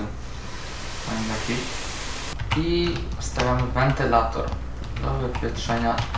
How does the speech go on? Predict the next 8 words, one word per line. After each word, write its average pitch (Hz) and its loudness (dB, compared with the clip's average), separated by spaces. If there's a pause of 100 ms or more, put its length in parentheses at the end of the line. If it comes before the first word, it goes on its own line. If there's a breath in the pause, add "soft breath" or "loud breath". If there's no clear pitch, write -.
(200)
garażu. 92 4 (3750)
O, 131 2
widzę, 127 0
że - -4
ciężki 131 -2
bardzo 127 2 (240)
się, 117 2
e, 117 2